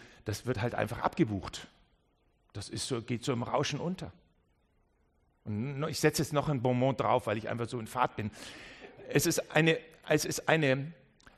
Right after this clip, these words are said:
Untersuchung, äh, die, die, ähm, äh, wie, wie heißt es, irgendeine, irgendeine, äh, Forschungsgruppe, G F K oder so, hat eine Untersuchung ges-, gestellt und hat gefragt, warum sind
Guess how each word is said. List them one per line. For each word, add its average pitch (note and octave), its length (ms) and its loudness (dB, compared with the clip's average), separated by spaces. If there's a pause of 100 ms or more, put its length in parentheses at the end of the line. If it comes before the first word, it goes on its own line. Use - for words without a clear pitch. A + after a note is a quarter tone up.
(140)
Untersuchung, F#3+ 680 6
äh, C#3+ 240 2
die, B2+ 240 -4
die, A2+ 280 -2
ähm, G#2 360 -2 (360)
äh, F#2+ 200 -8
wie, - 220 -10
wie G#2 80 -8
heißt G#2 140 -8
es, - 140 -10 (280)
irgendeine, A2 340 -8
irgendeine, A2 420 -4
äh, - 160 -8 (760)
Forschungsgruppe, D3 680 -2
G B2 140 -2
F A2+ 100 -6
K B2+ 140 2
oder C3+ 140 0
so, B2+ 120 -4 (280)
hat B2 220 2
eine B2+ 140 0
Untersuchung C#3 460 0
ges-, - 220 -4 (260)
gestellt C#3+ 300 2
und B2+ 100 -2
hat C#3+ 160 -2
gefragt, - 400 -6
warum F#3 480 2
sind F3 360 0